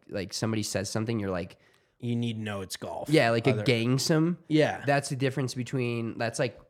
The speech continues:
Speaker 1: a gangbang and a foursome.
Speaker 2: Yeah, exactly. That's exactly where my head went with that.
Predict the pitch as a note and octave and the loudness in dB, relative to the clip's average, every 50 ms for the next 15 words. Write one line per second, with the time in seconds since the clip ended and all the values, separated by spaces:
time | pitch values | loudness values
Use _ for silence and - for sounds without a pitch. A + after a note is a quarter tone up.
0 | _ - B2 A2 G2 B2 A#2 A2+ A#2 A#2+ A#2+ A#2+ A2+ A2 A2 A2+ A2 G#2+ G#2 - | _ -6 -4 -2 0 2 2 4 2 2 2 2 0 0 0 0 -2 -4 -6 -8
1 | - - A2 G#2 G2 G2 - - - - A2+ - _ - E3 F#3 F#3 D#3+ C3 C#3 | -8 -6 -6 -4 -4 -6 -8 -10 -12 -14 -16 -16 _ 0 2 4 4 4 2 0
2 | C#3+ D3 E3+ E3 E3 - - A#2+ G#2+ G#2+ A#2 B2 A#2+ - - - - B2 A#2+ A2+ | 0 0 2 2 0 0 -2 -4 -2 0 0 0 0 -2 -4 -6 -6 -6 -6 -4
3 | G#2+ G#2+ A#2 G#2+ G#2 G2+ - A#2+ G#2 G#2+ A2 A2 A2 G#2 G2+ G2 A2 G#2 F#2+ G#2 | -2 -2 0 -2 -2 -2 -4 -6 -4 -4 -4 -4 -4 -4 -4 -4 -4 -4 -4 -6
4 | G2 G2+ G#2 G#2 G2+ - - G2+ F#2+ F#2+ G2 - | -8 -10 -10 -10 -10 -8 -6 -6 -6 -6 -8 -10